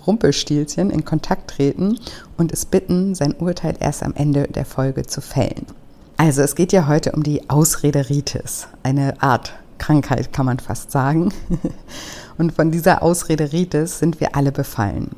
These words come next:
jedoch alle in einem unterschiedlichen Maß. Das Ausmaß der Ausrederitis ist die Erklärung dafür, warum es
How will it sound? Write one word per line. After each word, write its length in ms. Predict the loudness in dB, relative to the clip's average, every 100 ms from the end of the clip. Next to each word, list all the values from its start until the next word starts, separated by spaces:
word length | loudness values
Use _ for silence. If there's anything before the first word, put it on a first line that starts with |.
| -6
jedoch 300 | -2 -2 -2
alle 380 | 0 2 2 -2 -2
in 260 | 0 0 -2
einem 260 | 0 0
unterschiedlichen 760 | 0 -2 -2 -4 -4 -4 0 2
Maß. 480 | 2 -2 -8 -12 -20 -20 -20 -20 -20 -20 -6
Das 160 | -4 2
Ausmaß 500 | 2 2 4 4 4
der 160 | 2
Ausrederitis 840 | 2 0 -2 0 0 0 0 0 -2
ist 300 | -4 -4 -2
die 80 | -2
Erklärung 480 | 0 2 4 2
dafür, 520 | 2 0 0 -2 -2 0
warum 300 | 0 2 2
es 240 | 2 -2